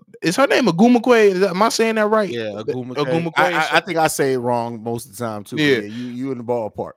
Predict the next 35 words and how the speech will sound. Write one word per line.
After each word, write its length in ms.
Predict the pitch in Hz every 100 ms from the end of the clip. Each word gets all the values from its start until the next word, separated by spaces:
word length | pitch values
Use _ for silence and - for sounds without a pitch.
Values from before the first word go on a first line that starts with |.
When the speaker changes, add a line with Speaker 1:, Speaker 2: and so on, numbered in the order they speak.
| _
Speaker 1:
But 260 | 139 131 127
Ogwumike, 600 | 160 170 160 175 160 151
so, 240 | 160 151
like, 440 | - 160 156 139 _ _ _ _ _ _ _ _ _ _ _ _
Ogwumike 340 | 151 226 220 220
is 280 | 208 180 143
a 80 | 127
high 220 | 151 151
volume 360 | 147 147 143
shooter. 360 | 139 143 143 135
She's 200 | 127 127
a 160 | 123 110
scorer 460 | - 143 139 127
at 160 | 120 117
heart, 300 | 123 117 95
so 340 | - 120 113 - _ _ _ _ _ _ _ _ _ _ _
maybe. 600 | 110 117 131 139 147 135
But 240 | 135 139 113 131 113 - _ _ - -
as 140 | - -
far 280 | 170 -
as 80 | 185
I 60 | 202 -
know, 180 | 139 135
Lou 300 | 127 214 190
a 60 | 98
bucket. 440 | 113 95 104 -
So, 240 | - 131
like, 380 | 127 127 127 113 -
I 140 | 156 226
don't 100 | -
know 140 | 226 254
about 280 | - 208 -
<laughs> 0 |
that 200 | - -
pick. 520 | 220 139 117 - -